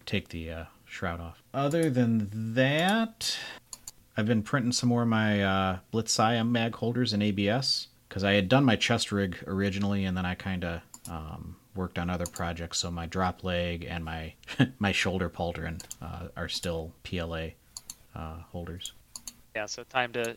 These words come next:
Speaker 2: time to not worry about leaving your gear in the car in the summer.
Speaker 1: I'm almost there. That and, and if I can convince Armor to, <laughs> to print me the,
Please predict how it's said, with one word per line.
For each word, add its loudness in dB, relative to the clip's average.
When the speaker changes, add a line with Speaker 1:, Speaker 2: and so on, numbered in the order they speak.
Speaker 2:
time 8
to 6
not 4
worry 2
about 6
leaving 0
your -4
gear -4
in -8
the -14
car 0
in -10
the -16
summer. -6
Speaker 1:
I'm -2
almost 6
there. 2
That 6
and, 2
and 0
if 0
I 0
can -2
convince 2
Armor 4
to, -10
<laughs> -20
to 2
print 2
me 4
the, 0